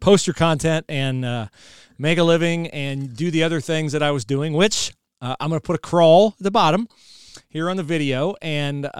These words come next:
I'll just, uh, reiterate, if you live in Central Ohio and you need flooring, I sell flooring.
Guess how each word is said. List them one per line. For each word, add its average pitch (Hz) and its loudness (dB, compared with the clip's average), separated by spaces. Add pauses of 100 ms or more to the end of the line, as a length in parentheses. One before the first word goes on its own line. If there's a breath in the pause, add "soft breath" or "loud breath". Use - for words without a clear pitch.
(300)
I'll 127 -10
just, 127 -10
uh, 135 -6
reiterate, 135 -2
if - -4
you 131 -4
live 139 -2
in 135 -2
Central 135 -6
Ohio 131 -4
and 160 -6
you 131 -6
need 127 -6
flooring, 165 -4 (400 loud breath)
I 127 -4
sell 156 0
flooring. 196 -2